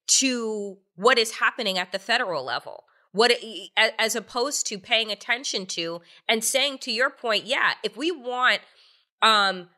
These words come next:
stricter policies, right, that are going to keep our kids safe, and we want to be in charge of making those decisions, then school board would make a lot of sense, right? Like, if the parents of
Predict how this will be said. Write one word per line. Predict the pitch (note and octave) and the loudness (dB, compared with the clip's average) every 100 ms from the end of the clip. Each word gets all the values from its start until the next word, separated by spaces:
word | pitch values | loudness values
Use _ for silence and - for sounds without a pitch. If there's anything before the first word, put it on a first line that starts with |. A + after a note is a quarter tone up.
| _ | _
stricter | - - E4+ G4 C4+ | 0 4 4 4 0
policies, | F#3+ - G#3+ D4+ C4+ - D3+ D2 - - _ | 0 2 2 2 0 -4 -6 -8 -14 -16 _
right, | G3+ A3+ - | 4 4 6
that | A3 | 2
are | G3 | 2
going | F#3 G#3+ D4+ B3+ | 0 -2 -2 -4
to | G#3+ | -8
keep | - C#4 B3 | -6 -2 4
our | F3+ | 4
kids | F3+ D4 B3+ - | 2 0 0 -2
safe, | - A3 A#3+ - - _ - - | -2 0 2 -2 -8 _ -6 0
and | A3+ | 2
we | C#4+ | 2
want | A#3+ A#3 C4 B3 | 0 2 2 2
to | B3+ | -4
be | F#3+ A#3 A3+ G3+ | -4 -4 -2 -4
in | G#3 | -4
charge | F#3 - G#3 B3+ | -4 0 2 2
of | A3+ F3 - - - | 2 -2 -4 -18 -2
making | G3+ C#4 - A#3+ | 4 4 2 -4
those | G3+ G#3 - | -2 -2 -4
decisions, | G3 - E4+ B3 G3+ F#3+ - - | -6 -4 -4 -4 -6 -8 -10 -2
then | B3+ | 2
school | A#3 - G#4 A4+ | 4 4 4 4
board | - C4+ B3+ | 4 2 2
would | A#3 C4 | 2 -2
make | A#3+ A#3+ | 0 0
a | B3 | 0
lot | A#3+ B3 | 2 0
of | C4 | 0
sense, | - F3+ D#3+ - - - _ _ _ | -2 -2 -4 -8 -10 -10 _ _ _
right? | G3+ A#3 D#4+ F4 - _ | 6 8 8 4 -10 _
Like, | A3+ C4+ C#4 | 2 4 4
if | C#4+ F#4 G#4+ G#3+ | 2 2 2 0
the | B3+ | 0
parents | B3 - B3+ A#3+ A#3 A#3 - | 0 -2 0 0 0 -2 0
of | A3+ G#3+ G3+ | 2 2 -2